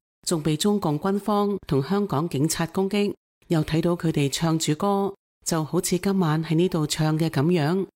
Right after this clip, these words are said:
只係要求中共兌現承諾，咁不僅係對香港人，更係對其他國家人民嘅承諾。佢好擔心，香港喺中共不再有能力掌控之前就不存在。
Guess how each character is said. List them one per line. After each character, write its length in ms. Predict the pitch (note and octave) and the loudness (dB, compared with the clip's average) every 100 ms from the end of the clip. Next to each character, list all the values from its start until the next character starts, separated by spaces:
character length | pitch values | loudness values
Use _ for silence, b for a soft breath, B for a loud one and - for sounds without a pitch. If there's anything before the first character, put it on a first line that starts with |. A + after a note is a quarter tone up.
| _ _ | _ _
只 140 | - F3+ | -2 -2
係 180 | E3+ D#3 | 0 0
要 160 | F#3 | 0
求 240 | G3 D#3+ B2 | 0 -2 0
中 240 | G3+ G3+ | 0 0
共 260 | F#3 D3+ D3+ | 0 -2 -2
兌 240 | F3 E3+ | 0 2
現 180 | E3 E3 | 2 2
承 280 | D#3 C3 C#3 | 0 0 2
諾， 260 | E3 E3 - _ _ _ | 2 -2 -6 _ _ _
咁 160 | C#3 | -4
不 120 | D3+ | -2
僅 260 | G3 C#3+ E3+ | -2 -2 -2
係 160 | D#3+ D3 | -2 -2
對 180 | D#3+ | 0
香 220 | D#3+ G3 G#3 | 0 -2 -2
港 220 | D3+ F#3 | -2 0
人， 320 | F3 C3+ C#3 - _ _ | 0 0 -2 -8 _ _
更 200 | F3 F3+ | 0 2
係 120 | E3 | 0
對 180 | E3+ F3 | 0 -2
其 180 | E3+ C3+ | 0 -2
他 220 | - F3 | 0 -2
國 200 | - F3 - | -2 -6 -2
家 140 | G3+ | 0
人 160 | F#3+ B2+ | 2 2
民 120 | C3+ C3+ | 2 2
嘅 80 | D#3+ | 0
承 240 | - C3 | 0 0
諾。 260 | D3+ D#3+ E3 - _ _ _ | 2 2 -2 -6 _ _ _
佢 160 | - D#3 | -4 -4
好 180 | D3 C3 | -2 -2
擔 240 | C3 F3 | 0 0
心， 360 | F3 G3 F#3+ F3+ - _ _ | 0 0 -2 -4 -10 _ _
香 160 | G#3+ A3 | -2 0
港 240 | G3 F3+ | 0 0
喺 160 | F3+ D3+ | 2 0
中 200 | - G3 | 0 0
共 200 | F3 D3 | 2 0
不 120 | E3+ | 0
再 240 | F#3+ F#3 E3+ | 0 0 2
有 240 | E3 D3+ | 2 2
能 200 | E3 C3+ | 4 4
力 120 | D3+ | 2
掌 340 | D3+ - D3+ F3+ | 0 -2 0 2
控 180 | F#3 | 2
之 140 | E3+ G#3+ | 2 0
前 440 | - D#3 C3 C3+ - | 0 0 2 0 -2
就 120 | - D3+ | -2 -2
不 120 | F#3 F#3 | -2 -4
存 240 | - B2+ | -2 -2
在。 120 | B2+ | 0